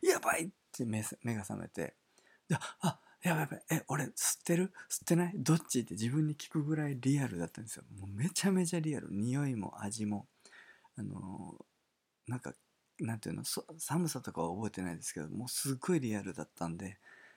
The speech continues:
寝てたの、あの、現実なのか夢なのか分かんなかったんですよ。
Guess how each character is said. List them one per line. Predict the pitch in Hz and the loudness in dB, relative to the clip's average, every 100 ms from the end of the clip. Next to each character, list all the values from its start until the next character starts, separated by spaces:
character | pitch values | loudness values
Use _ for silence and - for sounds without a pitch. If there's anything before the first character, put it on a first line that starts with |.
| _ - | _ -2
寝 | 127 | 0
て | 139 170 | 0 -2
た | 151 | 0
の、 | 127 107 - - | -2 -4 -8 -8
あ | 113 | -4
の、 | 107 | -2
現 | 143 170 | 2 2
実 | 165 170 151 | 2 0 -2
な | 147 | 0
の | 143 | 0
か | - | 0
夢 | 92 110 | 0 -2
な | 98 87 | -4 -6
の | |
か | - - - | -10 -14 -4
分 | 107 107 | 0 4
か | 160 | 4
ん | 160 | 4
な | 120 | 2
か | - | -6
っ | |
た | - | -8
ん | 101 | -10
で | 135 | -8
す | - | -10
よ。 | - | -10